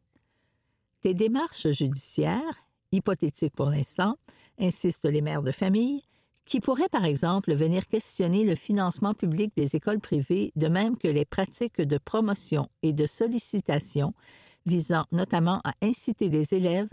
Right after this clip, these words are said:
à s'inscrire à des programmes pédagogiques particuliers. On n'est pas rendu à l'étape d'engager des poursuites, mais c'est sûr que c'est quelque chose qu'on considère sérieusement afin de forcer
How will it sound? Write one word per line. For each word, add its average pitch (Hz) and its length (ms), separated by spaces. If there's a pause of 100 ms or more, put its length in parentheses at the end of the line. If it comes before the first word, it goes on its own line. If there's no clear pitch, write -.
à 170 100
s'inscrire 220 720
à 170 80
des 151 160
programmes 160 720
pédagogiques 156 600
particuliers. - 680 (1200)
On 196 80
n'est 208 120
pas 339 120
rendu 190 380
à 180 80
l'étape 185 420
d'engager 147 460
des 160 140
poursuites, 165 520 (260)
mais 170 120
c'est 214 180
sûr 349 300
que 196 100
c'est 196 180
quelque 254 280
chose 196 340
qu'on 170 140
considère 160 640
sérieusement 147 800 (440)
afin 214 360
de 160 200 (100)
forcer - 600